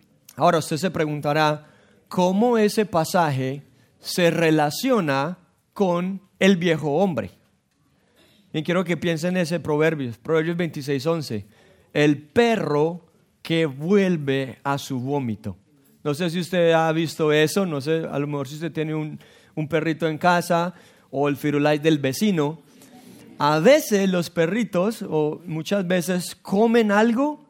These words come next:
y lo comen y lo, y lo, lo tragan y luego lo vomitan. Perdón ahí por hablar de estas cosas antes del almuerzo, pero es la palabra de Dios, hermanos,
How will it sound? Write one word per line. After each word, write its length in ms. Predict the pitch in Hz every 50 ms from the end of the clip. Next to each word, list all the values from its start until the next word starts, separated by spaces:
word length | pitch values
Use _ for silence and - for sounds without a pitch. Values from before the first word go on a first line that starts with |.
| _ _ _ _ _ _ - - - - - - _ _
y 140 | - 190 190
lo 240 | 185 180 180 170 175
comen 500 | - 208 208 208 233 240 247 240 214 - _
y 140 | - 185 175
lo, 340 | 175 175 175 170 170 170 165
y 140 | 170 170 170
lo, 520 | 170 165 165 160 165 160 160 165 170 - - _ _ _ _
lo 260 | - 147 147 147 139
tragan 600 | - 202 202 220 240 254 254 208 196 180 185 185 175
y 60 | 165
luego 340 | 160 165 165 165 165 202 196
lo 140 | 175 160 151
vomitan. 680 | 147 151 160 202 269 277 208 175 123 110 101 95 - _ _ _ _ _ _ _
Perdón 420 | - 151 156 160 160 170 180 190 185
ahí 280 | 170 160 160 165 170
por 200 | 151 151 175 165
hablar 260 | 151 143 143 135 135 143
de 80 | 160
estas 260 | 147 - 165 151 -
cosas 520 | - 165 156 143 - 156 151 151 151 - - _ _ _ _ _ - _ _
antes 320 | 151 147 147 151 165 151
del 140 | 151 139 135
almuerzo, 560 | 123 123 131 139 156 196 208 - 190 160 135
pero 180 | 139 143 139 143
es 40 | 165
la 140 | 202 214
palabra 440 | 214 214 202 196 185 185 190 214 214
de 60 | 185
Dios, 220 | 170 160 151 139 -
hermanos, 480 | 143 139 147 143 131 113 107 - -